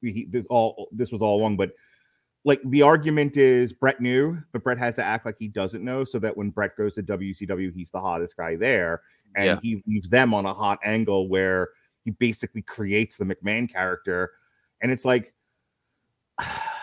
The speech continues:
Speaker 1: that's a lot of people keeping
Speaker 2: It's
Speaker 1: some pretty big secrets.
Speaker 2: Yeah, I mean, that, that, I d-, I don't think it's a work. I d-, I
Speaker 1: Mm-hmm.
Speaker 2: don't for a second. But if you watch that match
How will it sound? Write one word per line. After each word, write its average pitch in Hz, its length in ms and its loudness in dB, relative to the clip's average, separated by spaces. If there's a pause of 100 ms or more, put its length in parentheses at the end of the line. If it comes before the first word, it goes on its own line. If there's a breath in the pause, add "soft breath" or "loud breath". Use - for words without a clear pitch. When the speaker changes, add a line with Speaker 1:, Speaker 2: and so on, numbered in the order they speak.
(600 loud breath)
Speaker 1:
that's - 180 -2
a 381 60 0
lot 110 720 6
of 92 100 -6
people 101 360 -6
keeping 135 280 2
Speaker 2:
It's 90 220 -2
Speaker 1:
some 92 200 -12
pretty 131 400 0
big 92 300 -4
secrets. 78 400 -10
Speaker 2:
Yeah, 92 280 6 (220)
I 135 80 0
mean, 160 220 0
that, 165 240 6
that, 139 300 6 (160)
I 123 180 4
d-, - 180 -6
I 131 180 8
don't 120 300 -4
think 98 260 -8
it's - 160 -10
a 92 40 -8
work. 87 300 -4
I 95 120 -2
d-, 92 80 -8 (240)
I 90 80 -2
Speaker 1:
Mm-hmm. 92 80 -4
Speaker 2:
don't 95 320 -8
for 95 200 -4
a 92 60 -4
second. 92 580 -6
But 101 260 -2
if 113 160 -8
you 135 140 -4
watch 120 320 0
that 101 240 -2
match 107 460 -8